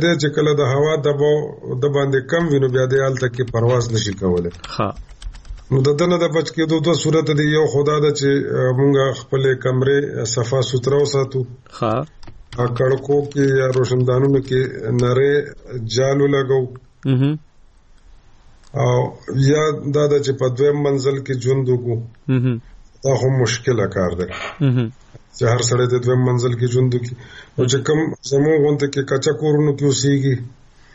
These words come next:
Speaker 2: مهم.
Speaker 1: نو دوی کولی شي چې کوم دا دیوالونه چې دي، د کوټو، د کمرو،
Speaker 2: مهم.
Speaker 1: دا دې ته چې لیو ورکوي، نو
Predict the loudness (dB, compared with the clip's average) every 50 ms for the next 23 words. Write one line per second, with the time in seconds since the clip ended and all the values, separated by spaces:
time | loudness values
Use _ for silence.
0 | -6 -2 0 2 2 2 0 0 2 2 2 2 0 -2 -4 -6 -2 0 0 0
1 | 2 2 2 0 0 0 -2 -2 -2 -4 -2 -2 0 0 0 0 0 0 0 0
2 | 0 0 0 0 2 2 2 2 2 2 2 0 0 0 -2 -4 -8 -10 -10 -12
3 | -12 -10 -10 -10 -6 -2 -2 0 0 2 2 2 2 2 0 -2 -2 -2 -2 -2
4 | 0 0 0 -2 -2 -4 -10 -18 -20 -10 -4 -2 -2 0 0 -2 -2 -6 -10 -16
5 | -20 -20 _ _ _ _ -20 -20 -20 -20 -20 -20 -20 -20 -20 -16 -8 -4 0 0
6 | 2 2 2 2 0 -2 -4 -4 -4 -2 -2 -2 0 0 -2 -2 0 0 0 0
7 | 2 2 2 2 2 2 2 2 2 0 0 -2 -2 0 0 0 0 0 0 0